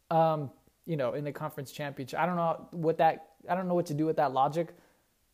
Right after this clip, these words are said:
Carolina's the best team, but Virginia's gonna beat them. I don't know. I mean, Gonzaga lost to Saint Mary's, so anything can happen. I mean, so it's not out of the question that Carolina can lose in the conference championship and then win the whole tournament. So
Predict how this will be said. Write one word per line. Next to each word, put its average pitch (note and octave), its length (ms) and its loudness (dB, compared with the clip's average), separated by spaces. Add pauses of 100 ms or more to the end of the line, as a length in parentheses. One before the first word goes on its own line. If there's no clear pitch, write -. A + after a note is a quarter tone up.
Carolina's E3 480 4
the D3 60 0
best D#3 280 0
team, D#3 280 -4
but D3 100 2
Virginia's C#3+ 400 -4
gonna D3 160 -4
beat C3+ 180 -4
them. E3 160 -2 (840)
I D#3+ 100 -2
don't C#3+ 120 -4
know. - 140 -8
I E3+ 60 -2
mean, G#3 220 2
Gonzaga C4 400 10
lost B3+ 220 12
to F#3+ 80 0
Saint A3+ 200 2
Mary's, G3+ 300 6
so D#3+ 100 -4
anything G#3 300 0
can D#3+ 120 2
happen. E3+ 320 2
I B2+ 60 -4
mean, C3+ 160 -8
so D3 160 -4
it's D3 100 -6
not F#3+ 160 0
out F3+ 140 2
of E3+ 40 -2
the D#3+ 60 2
question F3 360 2
that C#3+ 120 -2
Carolina E3+ 440 -2
can C#3 180 -4
lose D#3 220 0
in D3 80 -4
the C3+ 80 -6
conference D#3+ 340 -4
championship D3 680 -6 (420)
and D#3+ 180 4
then D3 280 0 (320)
win D#3+ 320 0
the D3 80 0
whole D3+ 180 6
tournament. C#3 480 -4
So D3+ 240 -2